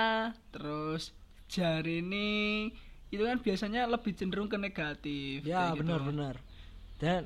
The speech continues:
Speaker 2: saya sarankan teman-teman itu, eh, apa ya, kenali dulu orangnya, jangan langsung mengejudge lah ya,
Speaker 1: Iya,
Speaker 2: intinya ya.
Speaker 1: mengejudge kayak gitu.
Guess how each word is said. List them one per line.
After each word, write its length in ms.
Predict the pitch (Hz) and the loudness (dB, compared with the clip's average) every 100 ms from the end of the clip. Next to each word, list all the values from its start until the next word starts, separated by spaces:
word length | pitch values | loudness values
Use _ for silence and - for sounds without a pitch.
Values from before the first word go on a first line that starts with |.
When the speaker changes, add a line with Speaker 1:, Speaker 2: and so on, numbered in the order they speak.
| - | 0
Speaker 2:
saya 240 | - 214 | 6 8
sarankan 640 | 220 226 214 208 262 269 233 - - - | 8 8 8 8 8 8 2 -6 -4 2
teman-teman 480 | 214 214 214 220 220 | 6 6 6 6 6
itu, 240 | 220 269 | 6 6
eh, 500 | - 175 170 165 160 160 | 6 6 6 6 4 6
apa 200 | 202 220 | 10 10
ya, 140 | 160 147 - | 10 8 6
kenali 360 | 208 202 208 | 8 10 8
dulu 400 | 190 180 190 190 | 8 10 12 12
orangnya, 280 | 165 165 175 156 | 12 10 8 6
jangan 240 | 143 160 | 4 6
langsung 400 | 151 156 214 214 - - - - | 4 6 6 4 -2 -16 -10 2
mengejudge 520 | 165 175 175 196 190 175 | 6 6 12 12 12 8
lah 120 | 165 | 10
ya, 120 | 139 | 8
Speaker 1:
Iya, 80 | 139 | 6
Speaker 2:
intinya 320 | 151 160 185 | 6 8 8
ya. 140 | 147 123 | 6 2
Speaker 1:
mengejudge 280 | 156 143 - | -2 -4 -8
kayak 180 | 127 - | -10 -12
gitu. 360 | 131 113 117 | -12 -12 -14